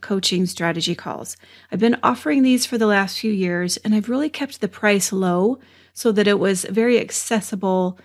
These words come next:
to come and try out coaching with a really minimal investment. It's been twenty-five dollars for a while now, for several years actually.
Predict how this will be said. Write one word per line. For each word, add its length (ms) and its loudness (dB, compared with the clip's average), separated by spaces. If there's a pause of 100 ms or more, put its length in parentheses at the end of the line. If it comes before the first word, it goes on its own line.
(220)
to 140 -4
come 220 0
and 100 2
try 280 2
out 200 4
coaching 480 0
with 140 -2
a 80 -4
really 280 2
minimal 440 2
investment. 680 -6
It's 220 -8
been 360 2
twenty-five 600 2
dollars 420 0
for 280 -2
a 80 2
while 460 2
now, 340 -6 (280)
for 200 -4
several 400 2
years 300 2
actually. 540 -4